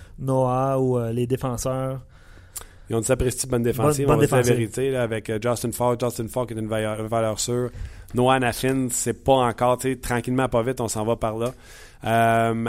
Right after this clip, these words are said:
Speaker 2: à l'attaque, on, on dirait qu'on est gêné dans un pool, hein. Comme à l'époque, on, on prenait pas des joueurs des Prédateurs de Nashville dans un pool, tu sais, c'était pas in, tu sais, tu prenais un gars de quarante points quand tu pigeais dans un gars de,
Speaker 1: Ouais.
Speaker 2: de... Moi, je vais parler de To-, Teuvo Teravainen. Tu parlais d'Aowa, euh, c'est un de ses coéquipiers, euh,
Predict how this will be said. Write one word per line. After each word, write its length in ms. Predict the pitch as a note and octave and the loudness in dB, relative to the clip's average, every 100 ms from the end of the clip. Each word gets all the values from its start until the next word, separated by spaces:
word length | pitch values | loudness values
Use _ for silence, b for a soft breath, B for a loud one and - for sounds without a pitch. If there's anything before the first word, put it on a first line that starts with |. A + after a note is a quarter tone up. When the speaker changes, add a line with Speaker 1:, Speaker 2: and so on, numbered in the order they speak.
| A2 | -2
Speaker 2:
à 80 | C3 | 0
l'attaque, 300 | B2+ D#3 D3+ | 2 0 0
on, 60 | |
on 160 | E3 F3 | 2 2
dirait 120 | G3 | 0
qu'on 100 | D4+ | 2
est 100 | F#3 | 4
gêné 220 | D3+ E3 G3+ | 4 4 4
dans 180 | D#3 | 4
un 80 | C#3+ | 4
pool, 240 | A#2+ E3+ D3+ | 2 2 2
hein. 80 | |
Comme 160 | E3+ G3+ | 2 2
à 80 | F3+ | 4
l'époque, 380 | D3 - F#3+ D#3 | 4 4 4 2
on, 280 | C#3+ C#3 C3 | 2 2 2
on 40 | |
prenait 180 | C#3+ C#3+ | 2 2
pas 120 | F#3 | 2
des 120 | E3 | 2
joueurs 160 | C3+ D#3 | 4 4
des 60 | |
Prédateurs 340 | B2 C3 A#2+ C#3 | 4 2 2 0
de 60 | |
Nashville 240 | C3 A#2+ D3 | 0 0 0
dans 160 | C3 | 0
un 60 | A#2+ | -2
pool, 160 | C3+ C#3 | -4 -6
tu 40 | |
sais, 40 | C#3 | -2
c'était 160 | C#3 | -2
pas 180 | A#2+ B2 | 2 2
in, 120 | C3 | 2
tu 60 | A2+ | -2
sais, 60 | C3 | -6
tu 100 | - | -6
prenais 240 | B2+ B2 | -2 0
un 40 | B2 | 0
gars 100 | C3 | -2
de 40 | |
quarante 300 | B2 A#2+ A#2 | -2 -2 -2
points 140 | A2+ C3 | -2 -2
quand 120 | A#2+ | -4
tu 80 | - | -6
pigeais 220 | A2 B2 | -2 0
dans 200 | A#2+ A2+ | 0 -2
un 160 | G#2+ | -2
gars 180 | G#2+ A#2+ | -2 -2
de, 100 | A2+ | -2
Speaker 1:
Ouais. 240 | G#2 B2 A2 | -2 -2 -4
Speaker 2:
de... 240 | A2 G#2 B B B B B B B - | -10 -12 B B B B B B B 0
Moi, 100 | G3+ | 2
je 60 | |
vais 40 | C3 | 4
parler 200 | B2 - | 2 0
de 60 | |
To-, 360 | - A#2+ A#2+ A2+ | 0 2 2 0
Teuvo 240 | B2+ C#3+ | 0 -2
Teravainen. 580 | B2+ A#2 G#2+ G2 F#2+ A2 - - - - - - - - - - | 0 -2 -2 -4 -8 -12 -16 -20 -20 -20 -20 -20 -20 -20 -14 -4
Tu 60 | |
parlais 200 | B2 D3 | 2 4
d'Aowa, 580 | D3 B2+ A2+ A#2+ C#3 C#3+ | 6 6 6 6 6 4
euh, 420 | C3+ A2+ A2+ A2 | 4 2 0 -2
c'est 160 | G#2 A#2+ | -2 -4
un 80 | C3 | -2
de 60 | |
ses 100 | C#3 | -4
coéquipiers, 760 | - B2 A#2 - - C3+ C#3 B2 | 0 0 0 -4 -4 -2 0 0
euh, 600 | A#2 A2 A2 G#2+ G#2+ | 0 -4 -4 -6 -6